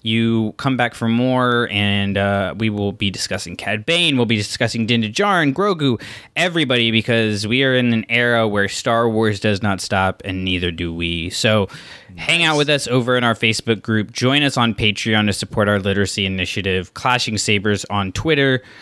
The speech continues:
Speaker 1: Drew is at the Drew Brett.
Speaker 2: It's me.
Speaker 1: And, uh, let's make sure we remember the most important lesson in Star Wars. Batch eight.
Speaker 2: Hi ho.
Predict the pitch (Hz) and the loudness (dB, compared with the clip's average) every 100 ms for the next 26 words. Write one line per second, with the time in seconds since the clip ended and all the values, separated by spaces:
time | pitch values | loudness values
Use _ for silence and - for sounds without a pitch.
0 | - 110 - 151 170 151 143 127 131 107 | -18 -6 0 2 2 2 2 2 0 2
1 | 117 107 127 113 110 - - - - - | 0 2 2 4 2 0 -10 -20 -20 -20
2 | - 90 117 208 185 - _ _ _ _ | -20 -16 -8 -6 -6 -10 _ _ _ _
3 | _ - 143 160 165 160 156 143 - 151 | _ -2 0 2 2 2 2 -2 -4 -4
4 | - 196 - 185 165 151 143 131 131 131 | 0 0 0 0 2 2 2 2 2 2
5 | 127 123 135 127 113 107 113 104 120 - | 2 2 -2 -2 0 0 0 0 0 0
6 | 107 101 95 104 101 98 - 101 101 101 | 2 2 0 -2 0 0 0 2 2 2
7 | 98 101 98 - - _ _ _ _ _ | 2 2 2 -2 -12 _ _ _ _ _
8 | _ _ _ _ _ _ _ - 92 90 | _ _ _ _ _ _ _ 0 0 0
9 | 95 82 - _ _ _ _ _ _ _ | -4 -6 -12 _ _ _ _ _ _ _
10 | _ _ _ - 190 196 190 190 185 - | _ _ _ -8 -2 0 -2 -4 -6 -6
11 | 113 92 87 80 78 | -6 -6 -10 -12 -16